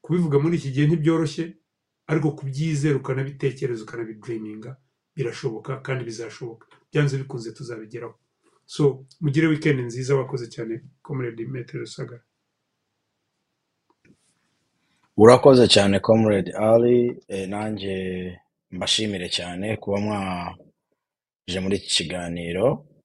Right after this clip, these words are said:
Speaker 2: Eh, mwigomwe byinshi, ariko kubw'umuhamagaro wanyu mwahageze. Ndabashimiye cyane rero, nongere mbisubiremo, nshimire abavandimwe bahisemo kubana natwe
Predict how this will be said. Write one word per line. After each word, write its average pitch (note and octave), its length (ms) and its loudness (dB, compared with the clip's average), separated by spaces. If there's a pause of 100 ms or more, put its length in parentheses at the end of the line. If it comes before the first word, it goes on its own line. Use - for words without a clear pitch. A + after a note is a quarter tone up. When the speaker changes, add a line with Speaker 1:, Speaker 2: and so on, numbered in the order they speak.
(340)
Speaker 2:
Eh, F2 180 -6
mwigomwe F2+ 560 -2
byinshi, F#2+ 880 -2
ariko F#2 600 -4
kubw'umuhamagaro F2 880 -2
wanyu E2 400 -6 (120)
mwahageze. D#2 640 -8 (540)
Ndabashimiye A#2+ 580 6
cyane A#2 220 4
rero, C3+ 140 8
nongere C#3+ 280 8
mbisubiremo, C#3 760 2 (140)
nshimire B2 360 -2
abavandimwe A#2+ 560 0
bahisemo A2+ 480 -2
kubana A2 380 0
natwe A2+ 720 -4